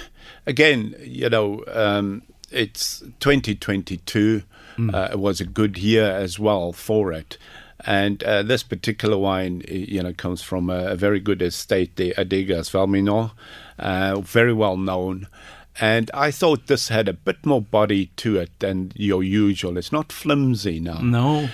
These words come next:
Speaker 1: And, uh, it's definitely got a body to it, but it's lovely. And I just thought it had a nice lingering aftertaste. And there's that, well, I picked up that slight, slight,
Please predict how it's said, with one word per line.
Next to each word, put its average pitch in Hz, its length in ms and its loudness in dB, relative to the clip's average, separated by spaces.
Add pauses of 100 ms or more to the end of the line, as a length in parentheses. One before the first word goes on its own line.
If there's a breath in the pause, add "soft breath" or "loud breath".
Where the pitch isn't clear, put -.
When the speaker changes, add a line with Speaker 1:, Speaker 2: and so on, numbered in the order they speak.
(140 loud breath)
Speaker 1:
And, 98 520 -2
uh, 95 180 -2
it's 107 300 -4
definitely 117 460 -2
got 104 180 0
a 98 40 -2
body 95 360 0
to 98 220 -4
it, 90 120 -6
but 110 140 2
it's - 220 -2
lovely. 147 380 2 (220 loud breath)
And 135 160 2
I 165 140 4
just 143 240 -2
thought 110 220 4
it 104 120 2
had 101 180 0
a 98 60 2
nice 113 400 2
lingering 101 480 0
aftertaste. 85 720 -6
And 95 180 -4
there's 104 260 0
that, 120 280 0 (360 soft breath)
well, 101 180 2
I 143 180 6
picked - 320 -6
up 98 140 -4
that 95 180 -8
slight, - 580 -8
slight, - 680 -4